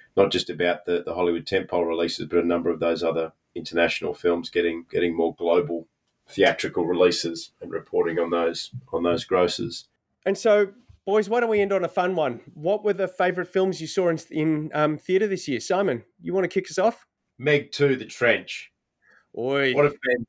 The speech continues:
Speaker 1: fantastic piece of filmmaking that was. I, I, I mean, following the Meg, I didn't think they could go any higher, and they did. They, they, they went through the roof with that one. That was an absolute roller coaster ride.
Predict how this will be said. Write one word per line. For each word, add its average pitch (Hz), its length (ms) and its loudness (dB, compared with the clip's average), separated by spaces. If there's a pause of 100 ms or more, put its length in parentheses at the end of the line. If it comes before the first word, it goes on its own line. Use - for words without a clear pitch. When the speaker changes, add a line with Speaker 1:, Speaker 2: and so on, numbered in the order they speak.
(220)
Speaker 1:
fantastic 147 560 -2
piece 131 240 4
of 107 120 -4
filmmaking 110 600 -2
that 123 180 0
was. 113 220 -2 (260)
I, 147 160 4
I, 160 280 -2
I 151 40 -4
mean, 156 280 0
following 196 580 0
the 123 80 -10
Meg, 147 260 2
I 123 60 0
didn't 143 160 -2
think 143 160 0
they 117 160 0
could 113 260 -4
go 113 460 2
any 110 220 -2
higher, 101 400 0 (680)
and 104 320 0
they 101 160 2
did. 117 360 0 (180)
They, 98 160 0
they, 101 320 -2 (160)
they 98 320 0 (480)
went 110 200 0
through 104 180 0
the 87 80 -6
roof 104 280 2
with 87 120 -12
that 92 180 0
one. 92 380 -8
That 101 180 0
was 90 220 -6
an 85 180 -10 (160)
absolute 92 720 0 (200)
roller 98 380 -2
coaster 87 400 -4
ride. 80 360 -2